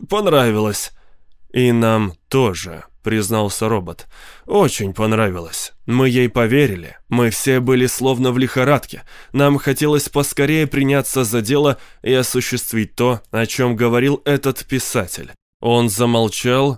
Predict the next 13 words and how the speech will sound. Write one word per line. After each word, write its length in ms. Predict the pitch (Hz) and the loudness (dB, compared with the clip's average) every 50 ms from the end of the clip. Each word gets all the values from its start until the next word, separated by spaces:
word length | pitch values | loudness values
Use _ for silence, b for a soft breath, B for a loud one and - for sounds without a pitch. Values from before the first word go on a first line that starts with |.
| - - | -6 -8
и 240 | - - 127 135 139 | -4 0 0 2 2
взглянул 560 | 123 113 110 123 135 131 131 123 120 120 120 | 0 -2 0 2 2 2 4 2 2 2 2
на 180 | 117 120 123 127 | 2 0 0 0
Дункана. 600 | 127 131 113 92 85 - - 87 85 82 78 - - - - - - _ - - - - _ _ _ _ | 0 0 -2 -2 -4 -8 -12 -12 -12 -14 -16 -18 -20 -20 -20 -20 -20 _ -20 -20 -20 -20 _ _ _ _
«Но 500 | - 95 101 110 110 113 113 113 113 113 | -8 -4 -2 0 2 2 4 4 4 2
если 520 | 113 110 104 113 113 113 - - - 117 117 | 2 2 2 2 2 2 0 -2 0 0 0
бы 180 | 107 104 113 | 2 2 2
он 160 | 113 113 113 113 | 2 4 2 2
нам 200 | 113 113 113 107 | 2 2 0 0
сейчас 460 | - - 107 - - 123 117 110 - | -2 -4 -4 -2 0 0 0 -2 -2
попался, 760 | - 117 110 101 - - 127 127 127 110 101 - - 90 - - - | -2 -2 -2 -2 0 2 2 4 2 2 0 -4 -8 -10 -14 -8 -2
этот 540 | - 127 135 - - 127 - - 110 104 98 | 0 0 2 2 2 0 0 -2 -4 -2 2
Дункан, 540 | 135 139 139 139 135 120 - 101 90 85 | 4 6 6 6 4 2 0 -6 -8 -8